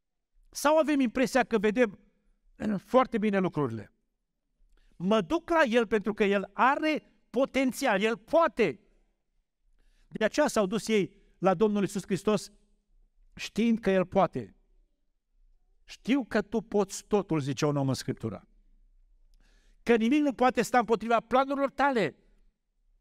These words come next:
Cu această credință că el poate,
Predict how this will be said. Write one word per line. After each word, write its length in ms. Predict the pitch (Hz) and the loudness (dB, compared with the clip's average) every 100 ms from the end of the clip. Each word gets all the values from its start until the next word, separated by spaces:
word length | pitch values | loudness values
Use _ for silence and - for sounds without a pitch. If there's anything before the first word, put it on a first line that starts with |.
| _ _ _ | _ _ _
Cu 100 | - | 0
această 640 | 208 - 294 254 - 269 196 - _ | 0 2 0 0 0 0 0 -10 _
credință 720 | - 226 202 147 320 320 262 | -4 -2 0 0 -2 0 -2
că 140 | 240 233 | 0 0
el 220 | 226 202 | 2 0
poate, 600 | - - 339 - 185 233 | -2 2 2 2 -2 -2